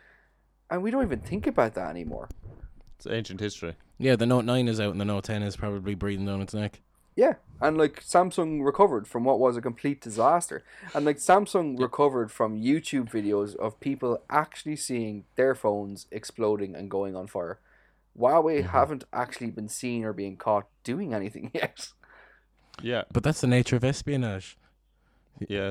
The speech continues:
Speaker 3: If you get, if you get found, you're out. You're not a very good spy. <laughs>
Speaker 1: Yeah, true, true.
Speaker 3: So
Speaker 2: Um,
Speaker 3: is the ultimate solution to all of this that some Irish manufacturer just needs to step up and go, "Do you know what? We, we're gonna make some bitchin' smartphones"?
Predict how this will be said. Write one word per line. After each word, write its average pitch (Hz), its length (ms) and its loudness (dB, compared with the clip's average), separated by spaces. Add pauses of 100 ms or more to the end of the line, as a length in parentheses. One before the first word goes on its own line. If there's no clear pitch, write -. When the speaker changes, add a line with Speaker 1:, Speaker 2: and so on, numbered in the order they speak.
Speaker 3:
If 113 140 -2
you 123 100 2
get, 127 180 2
if 131 120 4
you 123 100 4
get 139 160 2
found, 139 320 4
you're 123 160 0
out. 135 240 2
You're 113 80 0
not 117 160 2
a - 20 -4
very 113 200 -2
good 104 160 -10
spy. 107 340 -4 (380)
<laughs> - 440 -16
Speaker 1:
Yeah, 170 140 4 (220)
true, 131 280 2 (300)
true. 113 240 -8 (1600)
Speaker 3:
So 117 320 -2
Speaker 2:
Um, 139 60 2
Speaker 3:
is 143 120 -2
the 165 120 0
ultimate 190 320 0
solution 165 500 0
to 135 100 -2
all 113 180 0
of 107 80 -2
this 110 220 -2
that 107 200 -4
some 123 420 0 (420)
Irish 123 360 4
manufacturer 117 540 0
just 104 200 -4
needs 110 220 -4
to 107 80 -6
step 110 300 -2
up 110 180 0
and 104 100 -2
go, 98 120 -4
"Do 92 60 -10
you 104 40 -4
know 120 120 0
what? 117 280 0
We, 95 180 -4
we're 113 180 -4
gonna 107 180 0
make 107 200 0
some 107 140 -4
bitchin' 107 360 -2
smartphones"? 104 520 -4